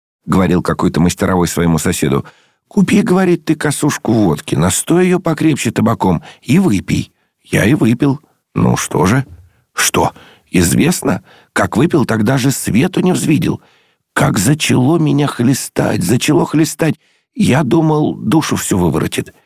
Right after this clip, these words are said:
Три дня без памяти лежал. Нет, говорят, скипидар помогает. Я тоже от людей слыхал. Не знаю, правда ли, нет ли.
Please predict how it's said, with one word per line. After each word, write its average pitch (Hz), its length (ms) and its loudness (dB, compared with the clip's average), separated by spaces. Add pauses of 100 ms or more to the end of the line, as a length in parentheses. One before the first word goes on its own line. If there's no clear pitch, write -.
(300)
Три 165 180 0
дня 147 220 2
без 95 180 -2
памяти 80 360 -2
лежал. 69 400 -2 (420)
Нет, 98 680 0 (320)
говорят, 139 340 0
скипидар 160 540 0
помогает. 135 680 -2 (240)
Я - 180 0
тоже 151 340 0
от - 120 -4
людей 143 280 2
слыхал. - 480 -2 (340)
Не 123 160 4
знаю, 95 360 0
правда 160 340 0
ли, 117 480 2
нет - 260 0
ли. 120 260 0